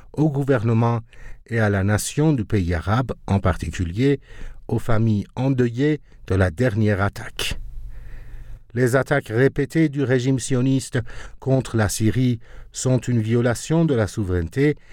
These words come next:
et de l'intégrité territoriale de ce pays et aideront les terroristes armés et maintiendront et renforceront leur présence en Syrie, ce qui menace en fait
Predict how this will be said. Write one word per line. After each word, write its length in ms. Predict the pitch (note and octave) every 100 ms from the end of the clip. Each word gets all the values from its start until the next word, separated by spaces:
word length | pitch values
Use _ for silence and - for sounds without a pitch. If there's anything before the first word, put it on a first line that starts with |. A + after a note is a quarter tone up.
| - - -
et 160 | C3+ C3+
de 160 | A#2+
l'intégrité 800 | A#2 A2+ A2+ A#2 G#2 B2 A#2 D#3+
territoriale 720 | D#3+ B2+ A2+ A2+ F2+ F2+ G#2 G2
de 120 | F#2+
ce 160 | - A2
pays 460 | B2+ C3+ E3 D#3+ - - - - -
et 300 | D#3 D3+ C3
aideront 420 | C3 A2+ B2 C3 B2
les 360 | A2 G#2 G2 -
terroristes 720 | - A#2+ G#2+ G2+ G#2 F#2+ - -
armés 560 | - G#2 G2+ C3+ D3+ - - - - - -
et 100 | G#2
maintiendront 800 | F2+ - A2+ A2 - C#3 D#3 E3 - - -
et 140 | G#2+
renforceront 840 | G2 E3 E3+ D3 - B2 G#2 B2+ B2+ - - - F#2
leur 240 | A#2+ -
présence 560 | - G#2+ F#2+ F#2 - -
en 160 | F#2 D#2+
Syrie, 540 | - A2+ C3 E3 E3 - - - -
ce 140 | -
qui 180 | B2 A2
menace 440 | F2 E2+ G2+ - A2
en 140 | A2
fait 320 | D#3 E3 -